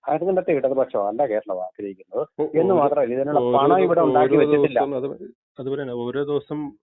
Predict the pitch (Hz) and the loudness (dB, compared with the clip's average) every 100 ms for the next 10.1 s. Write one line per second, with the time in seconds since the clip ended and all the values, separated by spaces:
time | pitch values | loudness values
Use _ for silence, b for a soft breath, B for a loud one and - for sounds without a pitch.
0 | 151 127 - 135 135 147 151 143 147 139 | -14 -14 -8 -6 -6 -8 -8 -8 -8 -8
1 | 139 139 139 135 135 131 127 123 - 131 | -6 -8 -10 -10 -10 -6 -6 -6 -10 -10
2 | - 120 123 127 113 107 - 113 - 104 | -8 -8 -8 -10 -10 -10 -6 -6 -8 -16
3 | - 117 110 120 131 131 - 139 131 - | -18 -12 -10 -8 -6 -8 -10 -10 -10 -8
4 | 143 123 127 - 131 131 120 117 120 127 | -10 -10 -14 -10 -8 -8 -8 -10 -10 -10
5 | 120 107 107 104 101 - _ _ _ _ | -10 -10 -14 -14 -16 -16 _ _ _ _
6 | - 139 147 190 185 190 190 165 143 - | -4 -2 2 2 2 2 0 0 -2 0
7 | 139 135 127 123 123 120 120 117 117 113 | 0 2 2 2 0 0 0 -2 0 -2
8 | - _ _ 127 123 120 120 117 113 113 | -2 _ _ -4 -2 0 0 2 2 0
9 | 110 107 104 120 - b b 117 113 117 | -2 -4 -4 -4 -4 b b -2 0 2
10 | 104 | 0